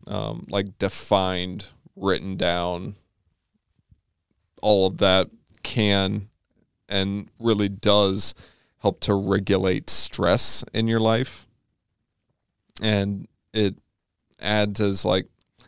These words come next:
it almost, like, it's adds hope as well, that it makes the lows much less low. And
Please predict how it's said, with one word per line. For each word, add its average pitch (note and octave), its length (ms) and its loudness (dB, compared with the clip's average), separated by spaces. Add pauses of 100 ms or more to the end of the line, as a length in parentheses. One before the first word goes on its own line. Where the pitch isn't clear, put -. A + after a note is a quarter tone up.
it - 40 0
almost, A2+ 320 4
like, G2+ 220 0
it's - 260 -2
adds F#2+ 360 0
hope - 420 -2 (880)
as G2 240 0
well, G2 460 2 (1300)
that G2+ 160 4
it G2 140 2
makes G#2 480 0
the G2+ 180 0
lows G2 1000 2 (420)
much G2 460 0
less G2+ 360 2
low. G2 600 2 (1600)
And G2 680 0